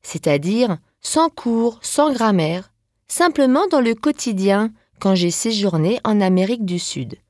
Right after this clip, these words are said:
J'adore parler cette langue, même si je la parle sans doute comme une vache espagnole. C'est une expression qu'on utilise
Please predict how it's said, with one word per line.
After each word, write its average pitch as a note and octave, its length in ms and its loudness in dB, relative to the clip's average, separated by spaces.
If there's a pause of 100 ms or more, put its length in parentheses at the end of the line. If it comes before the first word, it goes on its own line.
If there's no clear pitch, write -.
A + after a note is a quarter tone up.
(720)
J'adore G3 640 0
parler A3 360 0
cette G3 340 -4
langue, B3 380 0 (320)
même D4+ 260 4
si D#4+ 220 2
je C4 80 2
la A#3 180 2
parle F#3+ 400 2
sans F4+ 300 0
doute A#3+ 400 -2 (200)
comme D#3 200 2
une C3+ 160 0
vache F3+ 340 0
espagnole. D3+ 640 -4 (840)
C'est - 240 -2
une E4 100 4
expression D#4 580 0
qu'on A#3 220 0
utilise A3+ 720 0